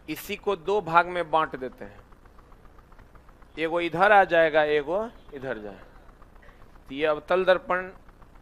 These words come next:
ऐसा टाइप का होगा जिसकी परावर्तक सतह अंदर की ओर धसी हुई होगी, दर्पण के पीछे में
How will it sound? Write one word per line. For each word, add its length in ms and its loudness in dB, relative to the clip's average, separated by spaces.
ऐसा 380 -2
टाइप 360 -2
का 80 4
होगा 320 0
जिसकी 320 -10
परावर्तक 580 -2
सतह 280 -4
अंदर 280 -2
की 160 -10
ओर 120 -4
धसी 360 -10
हुई 260 -6
होगी, 380 -10
दर्पण 380 -2
के 160 -4
पीछे 340 -8
में 120 -4